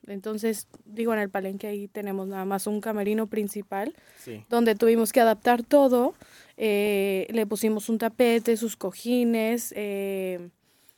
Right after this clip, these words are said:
Speaker 1: todo también como muy, que velitas, algo muy místico para que él llegara y se sintiera en casa.
Speaker 2: ¿Y el camerino tenía la temática toda de eso o solo ese rincón
Speaker 1: No, solo ese
Speaker 2: especial?
Speaker 1: rincón. El camerino fue de lo de Encanto.
Speaker 2: Ah, ok.
Speaker 1: Por la canción.
Speaker 2: Ajá.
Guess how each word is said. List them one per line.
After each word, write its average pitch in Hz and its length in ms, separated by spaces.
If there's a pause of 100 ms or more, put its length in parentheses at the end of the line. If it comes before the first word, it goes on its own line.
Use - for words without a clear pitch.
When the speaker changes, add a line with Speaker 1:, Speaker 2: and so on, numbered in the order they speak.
(360)
Speaker 1:
todo 226 300
también 208 280
como 220 240
muy, 202 320
que 214 160
velitas, 214 720
algo 220 200
muy 226 180
místico 233 460
para 220 220
que 202 160
él 196 80
llegara 202 300
y 220 40
se 214 140
sintiera 180 380
en 175 100
casa. 190 340 (320)
Speaker 2:
¿Y 175 120
el 175 100
camerino 180 440
tenía 160 220
la 160 100
temática 135 580 (200)
toda 170 280
de 151 160
eso 156 220
o 147 40
solo 151 280
ese 147 180
rincón 123 360
Speaker 1:
No, 240 80
solo 247 200
ese 240 180
Speaker 2:
especial? 233 60
Speaker 1:
rincón. 214 460 (300)
El 233 160
camerino 247 600
fue 247 420
de 240 360
lo 220 120
de 208 80
Encanto. 202 540 (200)
Speaker 2:
Ah, 156 180
ok. - 180
Speaker 1:
Por 226 100
la 214 120
canción. 220 460 (100)
Speaker 2:
Ajá. 139 440